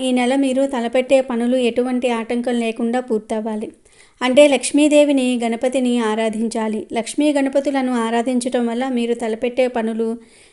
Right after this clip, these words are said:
వేగవంతంగా పూర్తవుతాయి. ఈ నెల బుధవారాలు లక్ష్మీ గణపతులను నిష్ఠగా పూజించండి.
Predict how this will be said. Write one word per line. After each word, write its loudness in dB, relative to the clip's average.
వేగవంతంగా 4
పూర్తవుతాయి. -2
ఈ -2
నెల 0
బుధవారాలు -2
లక్ష్మీ -2
గణపతులను -2
నిష్ఠగా -2
పూజించండి. -2